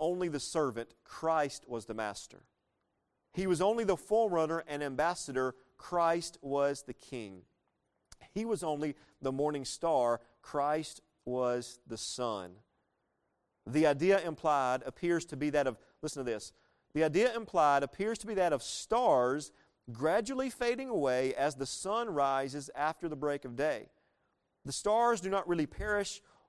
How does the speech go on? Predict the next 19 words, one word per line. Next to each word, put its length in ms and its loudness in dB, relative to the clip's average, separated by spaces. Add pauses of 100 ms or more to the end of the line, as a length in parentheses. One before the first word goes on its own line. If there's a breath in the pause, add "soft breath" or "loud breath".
(140)
or 140 6
become 420 -2
less, 520 -2 (400)
but 200 2
they 140 2
pale 500 0
and 180 -6
become 340 -2
invisible 680 -2 (300 soft breath)
before 320 -4
the 80 -8
superior 640 -4
brightness 600 -4 (320 soft breath)
of 140 -4
the 80 -2
great 400 -2
center 460 -8
of 180 -10
light. 440 -2